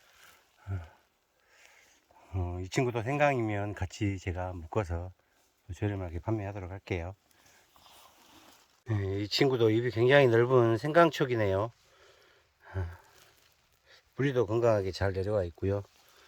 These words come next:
어, 이 친구하고 이 친구 두 개 같이 묶어서 또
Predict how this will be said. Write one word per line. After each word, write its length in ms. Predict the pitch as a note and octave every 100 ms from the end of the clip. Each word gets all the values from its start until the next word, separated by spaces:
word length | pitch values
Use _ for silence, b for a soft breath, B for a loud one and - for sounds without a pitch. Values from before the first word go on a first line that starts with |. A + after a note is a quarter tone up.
| b b b b - B
어, 60 | E2 D#2+ D#2+ E2+ B B _ _ _ B B B B B -
이 80 |
친구하고 840 | G#2 C#3+ C3+ B2+ A#2 G#2 G#2+ G#2 G#2
이 100 | F#2+
친구 280 | - G#2
두 160 | F#2+ A#2
개 180 | A2+ G#2
같이 300 | - F#2+ A2
묶어서 580 | F2+ - A#2 F#2 F#2+ G2 _ b b b b b b _
또 220 | G#2+ F2